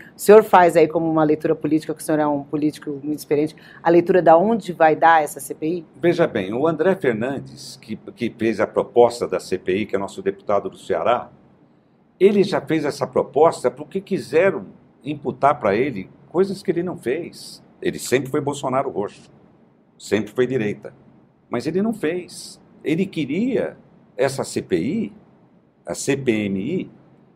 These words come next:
Speaker 2: pra poder mostrar que os bolsonaristas de verdade não tiveram, não tiveram nada a ver com o oito de janeiro. E não tiveram. Ficavam gritando lá na porta, "Não quebra, não faz isso." Ficavam gritando, um batalhão de gente.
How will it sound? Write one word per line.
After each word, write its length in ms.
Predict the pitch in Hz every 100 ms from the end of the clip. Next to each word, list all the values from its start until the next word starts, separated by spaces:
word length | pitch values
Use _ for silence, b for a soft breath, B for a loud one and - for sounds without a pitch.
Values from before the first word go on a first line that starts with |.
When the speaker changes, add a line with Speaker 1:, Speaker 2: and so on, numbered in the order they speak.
| _ _ _ _
Speaker 2:
pra 140 | 185
poder 320 | 185 190 143 202
mostrar 600 | 202 - - 160 185 - - - _ _ _ _ _
que 100 | -
os 140 | 208 196
bolsonaristas 920 | 165 156 - 151 123 107 117 120 110
de 100 | 101
verdade 460 | 107 104 104 147 165
não 100 | 170
tiveram, 320 | 170 151 151 -
não 140 | 147
tiveram 500 | 147 147 135 147 151
nada 440 | 147 147 175 175 143
a 20 |
ver 320 | 113 139 143
com 100 | 143
o 40 |
oito 220 | 127 135 135
de 60 |
janeiro. 460 | 110 113 101 107 - _ _
E 80 | -
não 160 | 143 165
tiveram. 540 | 160 123 117 135 127 - - _ _
Ficavam 400 | 135 139 143 147
gritando 480 | 131 131 127 131
lá 140 | 110 107
na 100 | 98
porta, 380 | - 110 110 135
"Não 100 | 170
quebra, 600 | 170 139 147 123 - - _ -
não 120 | 147
faz 260 | 143 135 127
isso." 400 | 139 135 - - - _ _ _
Ficavam 280 | - 165 170
gritando, 720 | 156 156 - 165 160 117 - - _ -
um 40 | 117
batalhão 520 | 151 - 135 170 180
de 100 | 120
gente. 480 | 107 127 - -